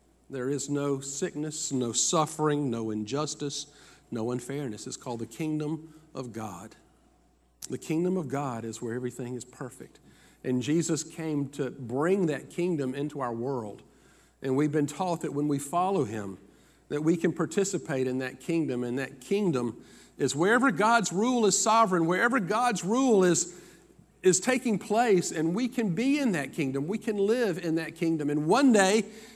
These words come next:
it's going to come in fullness, either when God takes us to heaven to be with him or when Jesus comes again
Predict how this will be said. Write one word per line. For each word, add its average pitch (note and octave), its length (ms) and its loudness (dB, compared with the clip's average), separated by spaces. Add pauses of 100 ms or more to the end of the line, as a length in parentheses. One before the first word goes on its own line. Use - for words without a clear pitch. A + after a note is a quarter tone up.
it's G#3+ 200 4
going A#3 280 4
to G#3+ 80 4
come A3 440 0
in G#3 180 0
fullness, G3+ 760 2 (680)
either G3 240 2
when F#3 160 4
God F#3+ 320 2
takes G3 340 -4
us G3 200 -4
to E3 140 -2
heaven F#3 280 -2
to F#3 60 0
be F#3 160 0
with F3+ 180 -4
him F3 240 -2
or D#3+ 80 0
when C3+ 200 0
Jesus E3+ 380 -2
comes E3+ 320 -8
again C3 460 -4